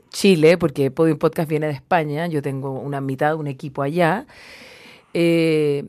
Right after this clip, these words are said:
que además es parte de este proceso y de todo lo que se ha hecho. Y a mí hace un año se me llama a crear una parrilla programática.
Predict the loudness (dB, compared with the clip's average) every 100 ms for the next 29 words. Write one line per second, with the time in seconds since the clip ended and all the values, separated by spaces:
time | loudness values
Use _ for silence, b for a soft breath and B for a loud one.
0 | -8 0 0 2 -2 -4 -10 -4 -4 -2
1 | -4 -4 -10 -8 -12 -12 -8 -4 0 0
2 | 2 0 0 -2 -2 -4 -2 -2 -2 -4
3 | -4 0 2 4 4 4 2 4 2 0
4 | 0 0 0 0 0 0 -2 0 0 0
5 | 0 -2 -2 -2 -2 -4 -6 -4 -4 -2
6 | -4 -6 -10 -14 -16